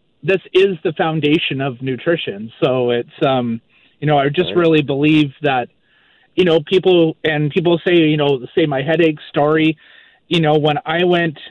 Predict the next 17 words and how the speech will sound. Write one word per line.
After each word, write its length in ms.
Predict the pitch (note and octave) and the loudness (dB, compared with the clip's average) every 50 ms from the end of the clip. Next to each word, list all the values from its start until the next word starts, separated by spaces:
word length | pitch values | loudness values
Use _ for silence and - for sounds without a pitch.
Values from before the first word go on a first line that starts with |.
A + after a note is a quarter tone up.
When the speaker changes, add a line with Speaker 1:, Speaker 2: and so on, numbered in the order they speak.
| - _ _ | -20 _ _
Speaker 1:
and 240 | D#3+ D#3 D3 C#3+ C#3 | -4 -4 -4 -2 -2
went 200 | E3 E3+ E3 - - | -2 -4 -4 -6 -4
to 40 | D#3+ | -4
the 100 | D#3 C#3+ | -4 -2
journey 380 | C#3 D3+ E3 G3 A3+ A3 E3+ | 0 0 0 0 0 -2 -4
trying 420 | D#3+ - - F3 D#3+ E3 D#3+ D#3 D3 - | -4 -4 -4 -4 -2 -2 -2 -4 -4 -4
to 260 | - C#3+ C3+ B2+ A2+ - - - | -6 -6 -6 -6 -10 -12 -14 -8
stop 260 | - E3 E3+ - - | -4 -4 -4 -2 -4
the 100 | D#3+ D#3+ | -4 -2
headaches, 320 | D3 D#3+ D3+ E3 D#3+ - - | 0 0 0 0 -2 -2 -2
nobody 340 | F#3 G3+ A3 A#3+ A3 G#3+ G3+ | -2 -2 0 0 0 0 0
ever 180 | F#3+ E3+ E3 | 0 0 -2
asked 320 | C3+ C3 D3+ F#3 F#3+ - - | -2 -2 -4 -6 -6 -8 -6
me 120 | D#3+ D3 | -4 -2
what 160 | C#3 C#3+ C#3 | -2 -2 -2
I 120 | C3+ A#2+ - - | -2 -4 -4 -2
ate. 280 | D3+ D#3 A2+ A2 - | -2 -2 -2 -6 -12